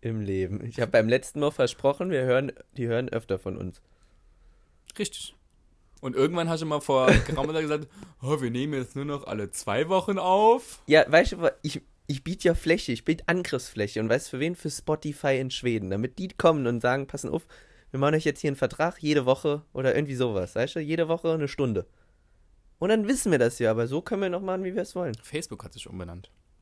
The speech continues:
Speaker 1: In, äh, Meta.
Speaker 2: Ja.
Speaker 1: Da dürfen wir nicht drüber reden, weil die letzte Gemischtes Hack-Folge ist nur über Facebook Meta.
Speaker 2: Ach.
Speaker 1: Deswegen hab ich,
Speaker 2: Die machen
Speaker 1: seitdem
Speaker 2: uns,
Speaker 1: hab ich auch nicht mehr
Speaker 2: die
Speaker 1: gehört.
Speaker 2: machen uns alles nach, wirklich.
Speaker 1: Ja, wir müssen in der nächsten Folge, dürfen wir drüber reden. <laughs>
Speaker 2: Mach mal, mach mal, mach mal, mach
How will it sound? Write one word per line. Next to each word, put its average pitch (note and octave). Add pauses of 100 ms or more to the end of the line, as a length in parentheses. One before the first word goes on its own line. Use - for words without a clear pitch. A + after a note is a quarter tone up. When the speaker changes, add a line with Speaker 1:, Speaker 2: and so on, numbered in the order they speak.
(400)
Speaker 1:
In, G2+
äh, F#2+
Meta. G#2+ (180)
Speaker 2:
Ja. F#2+ (260)
Speaker 1:
Da A2
dürfen C3+
wir C#3
nicht A#2+
drüber B2+
reden, D#3
weil C3+
die A#2
letzte B2+
Gemischtes B2+
Hack-Folge G2+
ist -
nur B2+
über A#2
Facebook A2+
Meta. G2+ (140)
Speaker 2:
Ach. -
Speaker 1:
Deswegen A#2 (160)
hab B2
ich, A2
Speaker 2:
Die -
machen -
Speaker 1:
seitdem B2
Speaker 2:
uns, D3+
Speaker 1:
hab C#3
ich C#3
auch C3
nicht C#3
mehr C3+
Speaker 2:
die A#2
Speaker 1:
gehört. A2+
Speaker 2:
machen A2
uns G#2+
alles G#2+
nach, F#2+
wirklich. F2+ (680)
Speaker 1:
Ja, G#2+ (120)
wir A2
müssen C#3+
in A#2+
der G#2+
nächsten A2+
Folge, F2
dürfen F2+
wir F2
drüber F2
reden. E2+ (260)
<laughs> -
Speaker 2:
Mach -
mal, F2+ (200)
mach F2
mal, F2 (100)
mach F#2
mal, F#2 (160)
mach F#2+